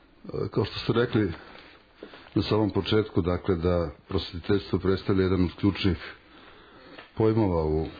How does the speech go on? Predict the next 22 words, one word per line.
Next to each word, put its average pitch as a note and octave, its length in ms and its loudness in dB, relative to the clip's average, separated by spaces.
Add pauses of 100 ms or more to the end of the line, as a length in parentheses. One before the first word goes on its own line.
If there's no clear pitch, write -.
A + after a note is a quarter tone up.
(440)
novijoj, F#2 580 4
ne A2 180 2
samo A2 200 -2
filozofiji, G2 600 0
nego D2 260 0
u D2 100 -2
novijoj E2+ 460 2 (580)
kulturi G2+ 400 2
Zapada, G#2+ 460 0 (1800)
jasno A2 340 2
je G2+ 60 4
da G2+ 100 2
on G2+ 240 0 (200)
ima F#2+ 380 0 (140)
vrlo F#2+ 360 0 (360)
veliki F#2 340 0
značaj. F2 420 0 (1500)
I G#2+ 100 -4
ako G2+ 140 -6
pogledamo A#2 640 2 (640)
noviju G#2 440 4
filozofiju, E2+ 800 0